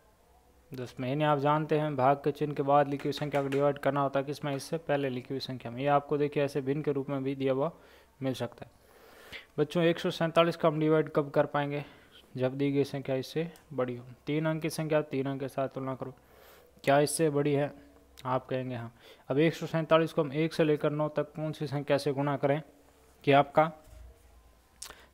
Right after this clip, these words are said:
तीन सौ इकतीस से बड़ा नहीं? बिल्कुल सिंपल है दोस्तों, समझ आ गया मुझे कि मैं एक सौ सैंतालीस को जब दो से गुणा करता हूँ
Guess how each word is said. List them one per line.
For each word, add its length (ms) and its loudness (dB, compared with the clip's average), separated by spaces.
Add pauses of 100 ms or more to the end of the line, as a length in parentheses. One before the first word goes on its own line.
(120)
तीन 180 2
सौ 120 0
इकतीस 360 0
से 240 2 (320)
बड़ा 280 4
नहीं? 180 -2 (420)
बिल्कुल 320 0
सिंपल 380 0
है 80 4
दोस्तों, 480 -4
समझ 320 0
आ 120 6
गया 160 4
मुझे 300 0 (520)
कि 80 -4
मैं 240 2
एक 100 0
सौ 120 0
सैंतालीस 420 -4
को 120 0
जब 180 0
दो 180 2
से 140 -2
गुणा 240 0
करता 240 -2
हूँ 160 -4